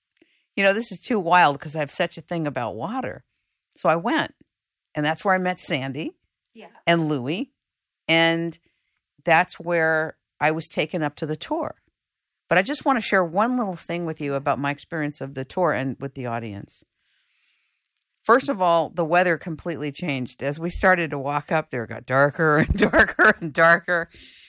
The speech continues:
Speaker 1: And it looked like it was gonna pour. Didn't, though. Got up to the Tor, walked inside, spent about, I don't know, five, seven minutes up there, started to walk out,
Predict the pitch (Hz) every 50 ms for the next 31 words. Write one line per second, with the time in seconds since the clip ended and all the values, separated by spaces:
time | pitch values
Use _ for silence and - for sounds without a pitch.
0 | _ _ - - 139 139 131 - - 156 165 - 175 156 151 - 151 - 139 139
1 | - 139 127 127 120 - _ - - 202 208 180 170 175 - - - 139 135 123
2 | 170 202 202 165 160 185 - - - _ _ - 147 139 135 139 214 - _ _
3 | _ _ _ _ _ _ _ _ _ _ _ _ _ _ - - - - 190 175
4 | 180 190 208 - - 247 233 240 233 - - - 180 165 156 151 156 147 147 147
5 | 151 156 170 180 - - 208 208 220 - - 190 160 139 135 139 139 147 170 -
6 | _ _ _ _ _ _ - - - - 196 196 196 180 175 165 160 156 165 165
7 | 175 170 147 139 139 139 143 139 _ - - - - 165 165 165 170 165 170 -
8 | - - - - 170 170 165 175 170 160 156 151 160 165 160 - 180 160 143 -
9 | - 160 165 180 202 240 240 _ _ _ _ _ - - - - 175 165 170 190
10 | 190 185 - - 185 160 160 156 156 160 - - 156 147 135 135 127 120